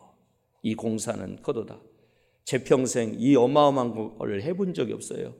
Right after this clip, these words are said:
탄자니아에 오천만 원짜리 유치원은 건축해봤지만, 아, 이렇게 어마어마한 것을 제가 해본 적이 없어요. 음, 경험도 없어요. 지식도 없어요.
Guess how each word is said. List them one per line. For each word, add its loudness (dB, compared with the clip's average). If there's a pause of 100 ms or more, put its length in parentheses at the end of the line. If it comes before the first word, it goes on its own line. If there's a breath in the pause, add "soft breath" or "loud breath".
(720)
탄자니아에 6
오천만 4
원짜리 0
유치원은 0
건축해봤지만, -4 (840)
아, -14 (140)
이렇게 0
어마어마한 2
것을 -6 (360 soft breath)
제가 -2
해본 -2
적이 -4
없어요. -10 (920)
음, -12 (400)
경험도 2
없어요. -8 (220)
지식도 -8
없어요. -8